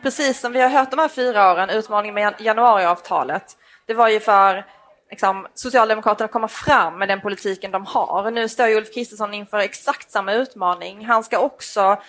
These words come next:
eh, jämka sin politik med andra partier. Och nu måste han ju visa i vad i den politiken är moderat politik.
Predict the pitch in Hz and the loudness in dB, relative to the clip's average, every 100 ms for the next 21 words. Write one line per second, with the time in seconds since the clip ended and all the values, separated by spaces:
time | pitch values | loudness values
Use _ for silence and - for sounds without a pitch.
0 | _ _ - 220 214 233 277 320 - 214 | _ _ -4 0 0 2 0 0 -6 -6
1 | 214 208 202 196 220 190 - 180 202 202 | -4 -6 -6 -4 -2 -2 -4 0 2 2
2 | 196 208 - 220 131 107 170 - _ _ | -4 -4 -2 -2 0 0 0 -6 _ _
3 | _ - 208 - - - _ 240 254 240 | _ 0 0 0 -18 -20 _ -4 -2 2
4 | 277 285 262 226 214 240 269 - 214 220 | 0 0 -2 -2 0 -2 -2 0 0 0
5 | 240 214 214 208 330 254 240 214 196 196 | -2 4 6 6 4 -2 -4 -6 -4 -6
6 | 185 185 185 196 208 208 220 240 185 - | -4 -6 -6 -6 -4 -4 2 4 4 0
7 | - 180 - 101 151 | -8 -8 -6 -6 -6